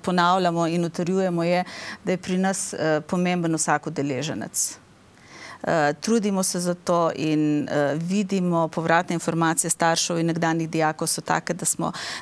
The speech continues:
delali prav in da smo znali potegniti najboljše iz vseh. Eh, zelo radi se pohvalimo z odličnimi dijaki, eh, vendar to ni vse. Naše delo je, da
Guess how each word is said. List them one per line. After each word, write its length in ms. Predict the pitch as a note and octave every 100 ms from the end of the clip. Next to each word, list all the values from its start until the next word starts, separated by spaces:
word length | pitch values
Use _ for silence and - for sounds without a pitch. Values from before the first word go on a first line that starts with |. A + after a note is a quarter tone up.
| -
delali 320 | F#3+ E3 D#3
prav 380 | - F#3+ G3+ F#3+
in 140 | F3
da 80 | F3
smo 340 | - - F3 -
znali 380 | F3 F3+ G#3 G3+
potegniti 580 | F3+ G3 G3+ G3 F3+
najboljše 540 | F3 E3+ F3 E3+ E3+ D#3+
iz 120 | D#3
vseh. 360 | - - D3+ D3+ - - - - -
Eh, 220 | F#3 D#3+ -
zelo 580 | - C3 E3 F#3 G#3 B3+
radi 520 | A3+ F#3 F#3+ F#3+ F3+ -
se 200 | - E3+
pohvalimo 800 | E3 - E3+ D#3+ E3 E3+ D3+ D#3
z 280 | - - -
odličnimi 640 | D#3+ E3 G#3 G#3+ - F#3
dijaki, 680 | F3 E3+ E3 D#3+ E3 - D#3 D#3+ - - - - -
eh, 260 | E3 D3+ C3+
vendar 360 | E3 F3+ F#3 E3+
to 180 | -
ni 100 | E3 D#3+
vse. 380 | - - D3 D#3 - - - -
Naše 400 | E3+ F3 F3+ F3
delo 360 | E3 E3+ F3
je, 360 | D#3 D#3+ D#3 D3+
da 380 | - D#3 D3+